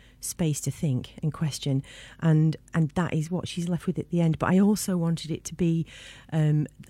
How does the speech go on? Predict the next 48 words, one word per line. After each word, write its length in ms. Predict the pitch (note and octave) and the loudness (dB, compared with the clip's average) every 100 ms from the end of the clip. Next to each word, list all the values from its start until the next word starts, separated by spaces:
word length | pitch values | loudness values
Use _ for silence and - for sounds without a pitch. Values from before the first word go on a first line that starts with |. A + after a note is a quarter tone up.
| - - | -18 -6
like 260 | G3 F3+ | 0 0
you 40 | D#3+ | 0
said, 240 | - D3+ | -2 -2
Virginia 260 | D3 D#3+ D3+ | 0 2 2
Woolf, 240 | D#3 C#3+ | 0 0
the 80 | E3 | 2
room 200 | D#3+ F3 | 6 6
of 120 | D#3+ | 4
her 140 | D3+ D3 | 0 2
own 140 | C#3+ | 2
at 80 | C#3+ | 0
the 80 | D3 | 0
end 140 | D3 | -2
is 120 | C3+ | -2
really 220 | E3 E3 | -2 0
important, 480 | D3 C3+ D#3 C3 C3 | -2 -2 -4 -2 -4
'cause 100 | - | -6
she's 120 | - | -6
just 140 | D#3+ - | -6 -2
been 160 | D#3+ | 2
living 180 | E3+ D#3 | 2 2
with 140 | D3+ C#3 | 2 0
other 120 | B2+ | -4
people 460 | - D#3+ - C3+ C3+ | -6 -6 -4 -2 0
her 100 | C#3+ | 0
whole 140 | D3 | 0
life 360 | C#3 C#3 B2+ - | 0 0 -2 -2
and, 220 | D3+ D3 - | 0 0 2
and 200 | D#3+ D#3+ | 4 4
not 160 | D#3 - - - - | 2 -4 -20 -20 -12
had 260 | - E3+ - | -4 -2 -2
since 260 | E3 D3 | -2 -2
childhood 560 | - F3+ F3 F3+ E3 D3 | -2 0 0 0 -2 -4
that 160 | - | -4
sense 220 | - D3 C#3 | -2 -2 -2
of 80 | |
home, 480 | - - E3 D3 C#3 - - - - - | -6 0 2 4 0 -6 -20 -20 -12 -2
um, 220 | D3+ C#3+ | 2 2
which 160 | B2 C#3+ | 0 -2
I 20 | |
think 180 | F3 E3 | 0 0
is 80 | D3+ | 0
something 260 | F3 D3 D#3 | 0 0 0
that 100 | - | 2
we 160 | E3 | 4
all 320 | E3 E3 D#3+ C#3+ | 4 4 2 -2
lose. 580 | F#3 F3 E3 D3+ D3+ - - | 0 2 2 0 -2 -6 -4
Um, 420 | D#3 D3+ D3 D3+ | 0 4 4 2